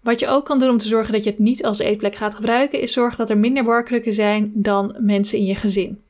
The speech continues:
Want dan word je automatisch uitwijken naar, eh,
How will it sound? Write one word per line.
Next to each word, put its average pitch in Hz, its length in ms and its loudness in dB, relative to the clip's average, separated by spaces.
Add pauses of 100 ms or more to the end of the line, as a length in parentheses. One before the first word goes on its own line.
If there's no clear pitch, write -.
Want 202 180 -2
dan 208 320 -2
word 208 260 -2
je - 80 -4
automatisch 233 640 0
uitwijken 214 600 0
naar, 202 360 0 (380)
eh, 202 220 -2